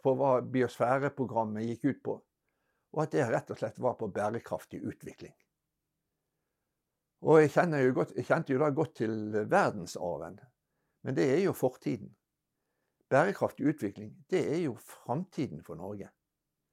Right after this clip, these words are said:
Og jeg fikk jo vite at det var, eh, veldig mange biosfæreområder rundt omkring i verden.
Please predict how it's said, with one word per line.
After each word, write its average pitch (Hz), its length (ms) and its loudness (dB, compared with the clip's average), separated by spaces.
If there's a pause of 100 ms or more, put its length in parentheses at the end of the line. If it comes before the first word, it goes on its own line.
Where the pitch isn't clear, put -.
(920)
Og 156 320 6
jeg 156 180 2
fikk - 380 -4
jo 135 80 2
vite 147 260 0
at 123 140 -2
det 123 100 4
var, 131 220 0 (240)
eh, 131 260 4 (680)
veldig 147 340 2
mange 131 320 0
biosfæreområder 120 800 0
rundt 123 240 -4
omkring 107 260 -8
i 98 80 -8
verden. 92 300 -6